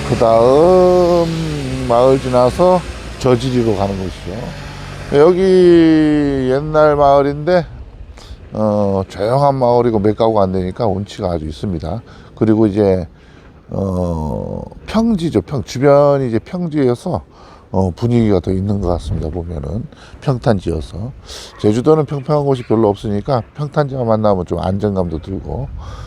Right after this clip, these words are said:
예, 그렇게 되죠. 예, 여기도 옛날 주택 있고, 뒤쪽에는 옛날 현대식 옛날 주택, 앞에도 현대식 가옥인데 옛날 주택. 어,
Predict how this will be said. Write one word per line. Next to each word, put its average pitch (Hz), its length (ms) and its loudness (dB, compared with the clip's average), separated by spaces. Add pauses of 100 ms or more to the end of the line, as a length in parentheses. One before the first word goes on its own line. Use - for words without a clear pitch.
(220)
예, 87 100 -2
그렇게 98 280 -2
되죠. 90 340 0
예, 92 160 2
여기도 92 320 2
옛날 90 360 0
주택 85 340 -2
있고, 92 420 -6 (680)
뒤쪽에는 104 720 0
옛날 110 1000 2
현대식 131 680 -2
옛날 98 320 -2
주택, 87 440 -8 (760)
앞에도 101 640 0
현대식 113 640 -4
가옥인데 87 640 0
옛날 87 380 -4
주택. 85 540 -6 (1900)
어, 92 220 0